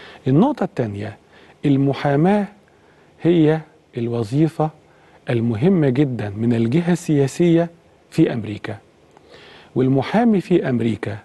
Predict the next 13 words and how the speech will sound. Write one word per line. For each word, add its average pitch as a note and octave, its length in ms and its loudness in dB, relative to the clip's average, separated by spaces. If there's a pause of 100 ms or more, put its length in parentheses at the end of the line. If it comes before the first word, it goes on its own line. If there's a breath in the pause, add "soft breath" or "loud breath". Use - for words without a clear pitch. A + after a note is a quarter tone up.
وبالتالي C3 680 0
النيابة A#2+ 520 0
والقضاء B2 600 -2 (520 soft breath)
هو D#3+ 260 6
مش G3 260 -2
خريج C#3+ 600 0 (140)
كلية C#3+ 460 2
الحقوق C3 480 -4
فقط، G#2 320 -12 (880 soft breath)
مش D#3+ 300 0
ليسانس C#3+ 420 -2
حقوق - 280 -4
فقط، - 340 -10